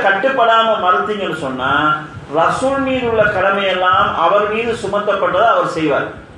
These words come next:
அவர் மேல சுமத்தப்பட்டது என்ன மக்களுக்கு சொல்லுங்கள், அல்லாஹ் சொல்லியிருக்கான்னு சொல்லுவார். "வ அலைக்கும் மா ஹும்மில்தும்." உங்க மேல உள்ள பொறுப்பு என்னன்னா உங்க மேல சுமத்தப்பட்டுள்ள கடமையை நீங்க செய்யுங்க. உங்க மேல ஒரு சுமத்தப்பட்ட கடமைண்டா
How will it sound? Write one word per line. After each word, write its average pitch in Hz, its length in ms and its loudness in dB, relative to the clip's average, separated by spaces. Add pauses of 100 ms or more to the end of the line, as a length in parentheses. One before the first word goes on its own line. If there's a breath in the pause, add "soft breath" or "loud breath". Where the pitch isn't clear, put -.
அவர் 175 220 0
மேல 208 200 2
சுமத்தப்பட்டது 170 640 0
என்ன 151 200 0
மக்களுக்கு 175 460 -2
சொல்லுங்கள், 175 460 2
அல்லாஹ் 180 380 2
சொல்லியிருக்கான்னு 147 440 0
சொல்லுவார். - 560 -4 (880)
"வ - 20 0
அலைக்கும் 262 540 0
மா 254 280 0
ஹும்மில்தும்." 240 500 -6 (560)
உங்க 226 300 2
மேல 302 280 4
உள்ள 262 180 2
பொறுப்பு 226 400 -2
என்னன்னா 196 440 2
உங்க 247 220 2
மேல 294 220 4
சுமத்தப்பட்டுள்ள 220 680 0
கடமையை 202 360 0
நீங்க 208 340 -2
செய்யுங்க. - 280 -6
உங்க 220 220 -2
மேல 285 280 4
ஒரு 247 100 0
சுமத்தப்பட்ட 220 460 -4
கடமைண்டா 165 500 0